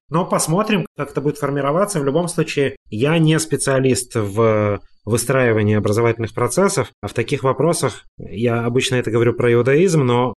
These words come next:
образовательный процесс не, не менее сложная история. Лучше спрашивать профессионалов. И, конечно же, мы будем действовать методом, э,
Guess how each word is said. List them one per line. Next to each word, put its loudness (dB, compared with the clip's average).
образовательный 0
процесс -4
не, 2
не 2
менее 4
сложная 0
история. 2
Лучше -2
спрашивать -2
профессионалов. 0
И, -10
конечно 0
же, 2
мы 2
будем 2
действовать 0
методом, 0
э, 2